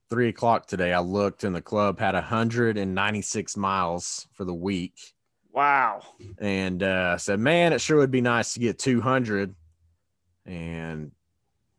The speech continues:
Speaker 1: then I thought, "Man, if John could just take twenty minutes a day to log a mile, we could get two hundred." But, uh,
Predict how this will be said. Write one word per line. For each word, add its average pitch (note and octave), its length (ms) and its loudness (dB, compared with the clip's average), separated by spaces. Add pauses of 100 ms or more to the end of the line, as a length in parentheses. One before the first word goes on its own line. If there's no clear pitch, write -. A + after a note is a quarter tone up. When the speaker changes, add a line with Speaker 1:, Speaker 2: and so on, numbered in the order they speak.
Speaker 1:
then C3+ 180 0
I C3+ 100 2
thought, A#2+ 480 0
"Man, D#3+ 240 2
if C#3 100 -4
John G3+ 400 6
could C#3 200 -4
just C#3 280 0
take A2 280 -2
twenty D3+ 300 -2
minutes C#3+ 400 -2
a C#3 40 2
day F#2 440 0 (160)
to - 80 -10
log G2 280 0
a G2+ 60 -2
mile, E2 520 -2 (640)
we F#2+ 200 -6
could F2+ 200 -8
get E2+ 300 -4
two G#2 180 -4
hundred." E2+ 480 -4 (1160)
But, F2 360 -8
uh, E2 560 -2